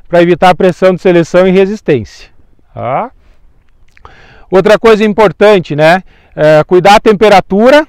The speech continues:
no mínimo dez graus, ah, e preferencialmente luminosidade, né, como saiu agora o sol, né,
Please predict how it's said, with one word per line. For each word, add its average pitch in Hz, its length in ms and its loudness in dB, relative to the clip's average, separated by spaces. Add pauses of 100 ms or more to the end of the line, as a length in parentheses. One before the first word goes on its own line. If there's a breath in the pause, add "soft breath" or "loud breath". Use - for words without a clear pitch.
(180)
no 170 120 -4
mínimo 226 400 0
dez 196 280 2
graus, 190 680 0 (320 soft breath)
ah, 175 460 2
e 180 120 0
preferencialmente 214 1000 0
luminosidade, 202 880 0
né, 165 160 0
como 180 360 -2 (300 soft breath)
saiu 180 400 2
agora 170 340 2
o 156 40 -8
sol, 180 440 0
né, 180 280 -2